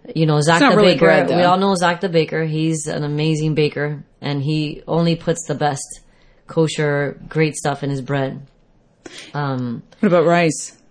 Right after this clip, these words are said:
Speaker 1: rice, brown.
Speaker 2: Okay. No, so I'm going for the carbs. <laughs>
Speaker 1: Yeah, that's okay.
Speaker 2: Um, and butter.
Speaker 1: Now, let me correct myself. If you're a person who's lethargic and you sit at an office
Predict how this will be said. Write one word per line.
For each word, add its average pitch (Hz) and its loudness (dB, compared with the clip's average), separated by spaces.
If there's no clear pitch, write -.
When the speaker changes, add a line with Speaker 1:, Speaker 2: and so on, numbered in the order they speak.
Speaker 1:
rice, 165 2
brown. 160 2
Speaker 2:
Okay. 156 -2
No, 175 -2
so 165 -2
I'm 170 2
going 175 0
for - -2
the 202 0
carbs. - 2
<laughs> 170 0
Speaker 1:
Yeah, 170 2
that's 185 0
okay. 240 2
Speaker 2:
Um, 175 4
and 190 4
butter. 190 4
Speaker 1:
Now, 190 2
let 180 0
me 208 4
correct 180 0
myself. 165 0
If 147 -6
you're 190 2
a 214 2
person 190 -2
who's 156 0
lethargic 156 -2
and 160 0
you 147 0
sit 160 0
at 156 2
an 151 -2
office 156 -2